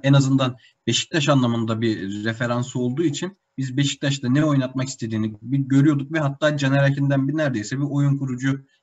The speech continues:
yaratmak üzereydi kendi sisteminde. Trabzonspor özeline baktığımız zaman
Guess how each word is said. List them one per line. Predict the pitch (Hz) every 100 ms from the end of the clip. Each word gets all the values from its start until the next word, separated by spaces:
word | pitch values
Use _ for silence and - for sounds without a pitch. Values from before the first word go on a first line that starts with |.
| -
yaratmak | 113 113 113 110 107
üzereydi | 107 104 104 98 101
kendi | 101 104 123
sisteminde. | 123 - 135 131 135 143 - _ _ _
Trabzonspor | - 113 120 147 143 - 147
özeline | 143 143 139 139
baktığımız | 139 139 139 139
zaman | 139 147 143